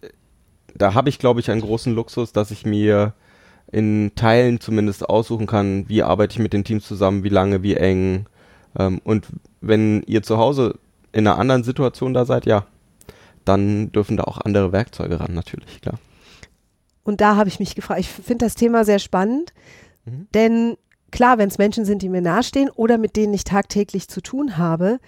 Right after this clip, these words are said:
Speaker 2: dann ist der Schritt sozusagen, mich mit in diesen Fluss der Tränen zu schmeißen und, ne,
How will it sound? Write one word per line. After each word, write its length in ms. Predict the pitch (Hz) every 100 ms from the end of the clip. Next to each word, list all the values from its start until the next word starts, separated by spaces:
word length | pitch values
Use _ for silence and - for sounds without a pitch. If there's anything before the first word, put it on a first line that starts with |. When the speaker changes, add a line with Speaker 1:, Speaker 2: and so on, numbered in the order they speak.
| - _ -
Speaker 2:
dann 140 | 196
ist 180 | 240 -
der 100 | 214
Schritt 400 | - - 277 -
sozusagen, 640 | 226 220 220 208 208 202
mich 440 | 208 202 214 240 -
mit 360 | 208 285 - -
in 360 | - 220 220 190 _ _ -
diesen 300 | 214 196 190
Fluss 600 | - - 226 254 - -
der 220 | 202 165
Tränen 600 | - - 190 220 226 196
zu 180 | 190 196
schmeißen 800 | - - 165 165 175 170 - 185
und, 300 | 151 165 -
ne, 180 | 190 214